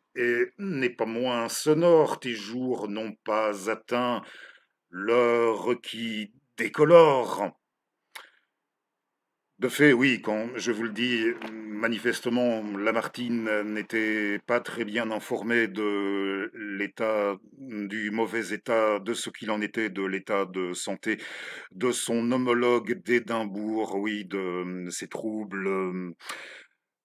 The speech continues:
vasculo-, euh, cérébraux dont souffrait l'auteur d'Ivanhoé depuis un certain nombre d'années avant de succomber à une ultime attaque à la rentrée au mois de septembre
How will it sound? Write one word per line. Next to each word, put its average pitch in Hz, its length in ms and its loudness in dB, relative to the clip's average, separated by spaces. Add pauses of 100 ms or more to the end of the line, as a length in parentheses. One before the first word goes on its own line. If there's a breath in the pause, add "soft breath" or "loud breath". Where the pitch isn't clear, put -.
(120)
vasculo-, 127 1000 2
euh, 107 280 -8 (400)
cérébraux 123 640 2
dont 110 560 -4
souffrait - 760 -2
l'auteur 117 560 0
d'Ivanhoé 113 600 -2
depuis 101 760 -4
un 92 80 -4
certain 104 420 -6
nombre 104 420 -4
d'années 98 300 -2
avant 95 400 -2
de 92 240 -6
succomber 92 640 -6
à 87 60 -2
une 90 200 -6
ultime 98 380 -8
attaque 107 480 -4 (760 loud breath)
à 101 80 0
la 123 120 4
rentrée 135 420 4
au 123 100 6
mois 123 260 4
de 117 220 0
septembre 120 680 0